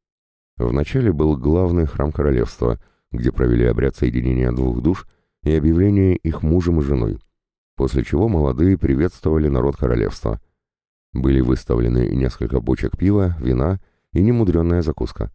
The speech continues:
Народ дармовщине обрадовался и искренне и радостно приветствовал новобрачных. Затем молодожены принимали поздравления и подарки приглашенных на свадьбу аристократов и дворян.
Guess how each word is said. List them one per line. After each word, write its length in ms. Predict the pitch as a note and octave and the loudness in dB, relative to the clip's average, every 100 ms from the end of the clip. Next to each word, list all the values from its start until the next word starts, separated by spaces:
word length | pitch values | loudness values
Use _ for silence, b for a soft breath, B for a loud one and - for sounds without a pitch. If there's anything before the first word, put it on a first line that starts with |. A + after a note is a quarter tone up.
| _ _ _ _ _ | _ _ _ _ _
Народ 300 | - F2+ A#2 | -2 0 0
дармовщине 540 | G2 F#2+ F#2 - G#2 F#2 | 0 0 -2 0 0 2
обрадовался 760 | F2+ G#2+ D#2 B1 - A#1 A1+ A#1 | 0 0 0 0 -2 -4 -4 -2
и 140 | C#2 F2 | 0 0
искренне 460 | - C#2+ C#2+ C2+ | -2 -2 0 2
и 20 | |
радостно 480 | D2 F#2+ E2+ - D#2+ | 0 0 -2 -2 -4
приветствовал 640 | C#2+ C2 C#2 - - C2 C2+ | 0 0 0 -2 -2 0 2
новобрачных. 680 | B1+ A#1+ A1+ - A1+ - - _ _ _ _ - | 0 0 -4 -4 -10 -10 -18 _ _ _ _ -6
Затем 420 | B1+ C2 B1+ C2 | -2 -2 0 0
молодожены 560 | A#1+ A#1+ B1 B1 C#2 B1+ | 2 0 0 0 0 0
принимали 460 | B1+ B1 B1 B1 B1 | 0 0 0 0 0
поздравления 720 | C2 B1 B1+ C2 B1+ B1+ B1 | -2 0 0 2 2 0 0
и 160 | - | -4
подарки 420 | - C2 B1+ - - | -4 -2 -2 -4 -6
приглашенных 640 | B1 A#1+ B1 C2 B1 A1+ | -4 -2 -2 -2 -2 -2
на 80 | B1+ | -4
свадьбу 460 | - C2+ A#1+ B1+ B1+ | -2 -2 0 -2 -2
аристократов 720 | - - - - F2+ - F2 | -4 -6 -8 -4 -4 -4 -4
и 40 | |
дворян. 380 | D2 B1+ A1+ A1 | -2 0 -2 -6